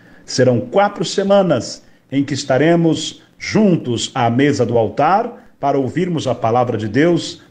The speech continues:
e recebermos desde já esse grande presente,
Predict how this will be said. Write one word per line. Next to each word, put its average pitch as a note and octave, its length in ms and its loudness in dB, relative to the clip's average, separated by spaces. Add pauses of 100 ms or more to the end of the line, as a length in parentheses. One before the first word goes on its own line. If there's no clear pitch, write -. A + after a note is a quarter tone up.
(100)
e F#3+ 100 -2
recebermos A#3 1040 2
desde F#3+ 360 -2
já D#3 460 0 (200)
esse B2+ 240 -6
grande F#3 460 -2
presente, G#2+ 760 -2